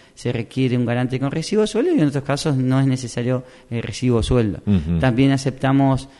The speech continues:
Speaker 1: eh, garantía, fianzas comerciales o, o fianzas de responsables inscriptos con facturación.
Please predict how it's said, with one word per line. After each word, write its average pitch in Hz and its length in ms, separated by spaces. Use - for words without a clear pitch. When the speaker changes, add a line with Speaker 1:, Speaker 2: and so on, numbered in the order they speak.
Speaker 1:
eh, 117 440
garantía, 120 720
fianzas 131 360
comerciales 185 680
o, 120 220
o 113 100
fianzas 127 460
de 131 140
responsables 127 600
inscriptos 135 420
con 120 140
facturación. 147 680